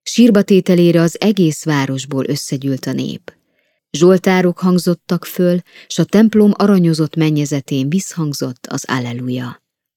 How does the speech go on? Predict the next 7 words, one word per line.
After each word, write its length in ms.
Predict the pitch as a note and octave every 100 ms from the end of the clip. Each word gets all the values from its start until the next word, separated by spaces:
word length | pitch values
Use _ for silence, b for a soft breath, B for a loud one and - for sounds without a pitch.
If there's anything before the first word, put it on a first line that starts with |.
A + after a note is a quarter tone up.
| _ _ _
Itt 220 | G#3+ G#3+
fiatalok 580 | - A3+ F3 - D3 C#3
kórusa 640 | - E3 D3 C#3 - C3+
dicsőítette 1120 | C3 E3 - C#3 C3+ C3+ C#3+ C3 _ C#3+ C3 B2 _ _
e 140 | - C#3
nő 340 | C#3+ D#3 D3
tetteit. 920 | C#3 B2+ - - B2+ B2 - - -